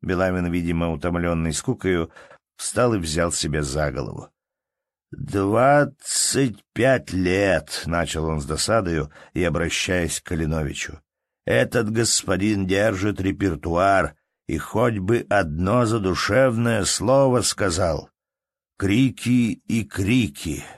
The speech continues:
и больше ничего. Хорош мне, рассказывали, способ создания у него ролей.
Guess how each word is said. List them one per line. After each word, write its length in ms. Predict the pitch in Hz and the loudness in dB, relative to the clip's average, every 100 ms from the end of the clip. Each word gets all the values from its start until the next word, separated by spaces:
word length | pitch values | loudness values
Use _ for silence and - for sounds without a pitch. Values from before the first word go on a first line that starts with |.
| _ - | _ -8
и 100 | 73 | -4
больше 640 | 85 104 87 - 98 92 _ _ - | 0 0 0 0 -2 -2 _ _ -6
ничего. 760 | 101 80 - 90 80 87 73 - _ _ _ _ _ _ | -4 -2 -2 0 2 0 -2 -10 _ _ _ _ _ _
Хорош 560 | - 87 92 101 92 - | -2 2 2 2 0 -2
мне, 400 | 98 101 92 73 | -2 0 0 -2
рассказывали, 800 | 87 92 - 104 98 95 95 92 | -2 -2 0 0 2 2 0 0
способ 540 | 87 - 101 - 95 | -2 -2 -2 -2 -2
создания 600 | - 101 85 85 95 98 | -2 -2 -2 0 0 2
у 80 | 95 | 0
него 280 | 95 92 90 | 0 2 2
ролей. 520 | 92 92 92 80 73 | 2 2 2 0 -4